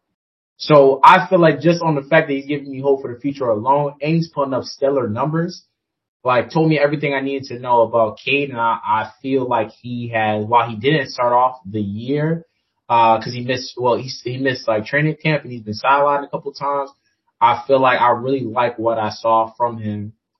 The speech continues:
And, like, he even, I think they beat the Sixers one game. I was like, "Wow," like, I, I really was impressed with what I saw from him. So I'm gonna, I'm gonna give it to Cade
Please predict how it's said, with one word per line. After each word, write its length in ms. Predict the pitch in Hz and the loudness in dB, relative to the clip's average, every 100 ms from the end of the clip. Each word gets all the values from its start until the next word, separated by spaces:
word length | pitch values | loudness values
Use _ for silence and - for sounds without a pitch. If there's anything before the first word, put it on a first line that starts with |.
| 110 | -4
And, 300 | 113 107 104 | -2 -2 -2
like, 180 | 104 104 | -6 -4
he 120 | 170 | -4
even, 500 | 180 147 139 120 - | -2 -2 -4 -6 -10
I 120 | 120 | -10
think 200 | - 147 | -6 -4
they 160 | 139 131 | -4 -4
beat 260 | 104 135 120 | -6 -10 -10
the 60 | |
Sixers 360 | - - - 101 | -12 -14 -16 -10
one 220 | 101 98 | -6 -6
game. 380 | 98 98 92 90 - | -6 -10 -10 -14 -12
I 100 | - | -8
was 80 | 104 | -6
like, 160 | 95 | -4
"Wow," 340 | 90 120 113 95 | 0 2 2 0
like, 200 | 95 - | -8 -4
I, 220 | 113 104 | 0 0
I 0 | 113 | 0
really 280 | 110 131 | -2 -4
was 200 | 117 113 | -4 -6
impressed 300 | 98 123 113 | -4 -2 -2
with 120 | 104 101 | -2 -4
what 120 | 104 | -4
I 80 | 101 | -4
saw 240 | - 95 | -4 -8
from 120 | - 85 | -8 -14
him. 100 | 80 | -14
So 340 | - 92 - - | -10 -8 -8 -10
I'm 120 | 117 | -8
gonna, 120 | 117 117 | -6 -6
I'm 80 | 123 | -10
gonna 100 | 123 | -8
give 120 | 110 | -8
it 100 | 98 | -10
to 100 | - | -16
Cade 420 | - 208 202 180 | -10 -6 -4 -6